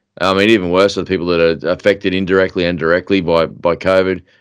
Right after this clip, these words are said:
either financially or in health, health matters. I really hope it gets sorted out pretty quick. It's, it's getting beyond a joke. It's really,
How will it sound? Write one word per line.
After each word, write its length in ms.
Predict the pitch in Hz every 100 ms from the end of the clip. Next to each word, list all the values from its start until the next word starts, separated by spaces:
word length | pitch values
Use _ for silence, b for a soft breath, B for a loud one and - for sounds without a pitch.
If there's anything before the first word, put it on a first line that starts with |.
| _
either 240 | 92 92 92
financially 600 | 104 98 98 98 101 90
or 200 | 78 76
in 60 |
health, 300 | 78 95 92 _ -
health 240 | 87 95
matters. 420 | 92 95 95 95 - _ _ _ _ _ 95
I 40 |
really 200 | 117 113
hope 120 | 92
it 60 | 78
gets 240 | 87 - - - -
sorted 260 | 95 82
out 140 | 90 -
pretty 140 | 85
quick. 260 | - 104 95
It's, 180 | 82
it's 160 | 101 104
getting 220 | - 95
beyond 200 | 80 69
a 40 | 65
joke. 360 | 67 95 101
It's 120 | 87 -
really, 480 | 107 95 85 71